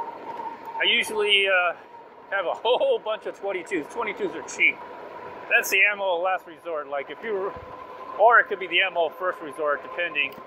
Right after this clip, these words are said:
But twenty-two, uh, you know, I, I wouldn't get, I wouldn't want to get shot by a twenty-two, even though I have body armor and everything. You know, you get a, you get a right placement shot on a twenty-two, you can go down. <laughs> You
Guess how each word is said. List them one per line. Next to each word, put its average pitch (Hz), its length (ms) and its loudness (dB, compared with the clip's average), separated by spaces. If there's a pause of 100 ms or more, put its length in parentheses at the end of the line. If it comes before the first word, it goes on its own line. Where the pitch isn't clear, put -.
(760)
But 156 140 -4
twenty-two, 226 400 -2 (340)
uh, 214 380 0 (280)
you 202 80 -10
know, 202 220 -2 (1120)
I, 170 320 4
I - 20 4
wouldn't 247 280 0
get, 214 220 -6 (320)
I 170 80 0
wouldn't 240 240 0
want 214 200 -2
to 185 80 -14
get 202 160 -4
shot 190 260 0
by 175 200 4
a - 20 -12
twenty-two, 180 540 -6
even 214 240 2
though 208 140 4
I 185 100 8
have 170 140 -4
body 175 260 0
armor 175 220 -2
and 160 80 -2
everything. 170 380 0
You 160 100 0
know, 160 160 4 (440)
you 208 100 -8
get 220 160 2
a, 175 160 6 (140)
you 214 80 -14
get 220 120 -4
a 165 200 6
right 190 300 -2
placement 196 420 -8
shot 220 380 0
on 175 100 -8
a 147 60 -12
twenty-two, 220 600 -2 (320)
you 254 100 -6
can 254 140 -4
go 175 180 4
down. 170 420 6
<laughs> - 60 -20 (600)
You - 80 -10